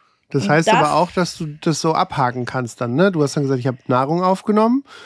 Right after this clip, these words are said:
Speaker 1: und das ist die Nahrung, die mich sensorisch nicht so belastet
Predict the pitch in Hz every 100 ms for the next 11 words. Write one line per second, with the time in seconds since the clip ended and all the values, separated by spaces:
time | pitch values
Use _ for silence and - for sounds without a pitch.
0 | - - - _ 151 147 - 151 143 135
1 | 160 151 147 143 139 139 131 - - 131
2 | 131 147 147 151 139 139 123 123 147 -
3 | 226 294